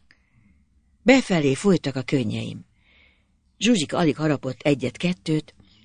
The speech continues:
élesen nézte a messze-messze nyúló vízszint.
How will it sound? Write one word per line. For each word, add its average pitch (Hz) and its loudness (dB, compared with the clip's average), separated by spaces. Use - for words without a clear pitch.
élesen 135 2
nézte 147 -4
a 131 -4
messze-messze 160 -2
nyúló 135 2
vízszint. 117 0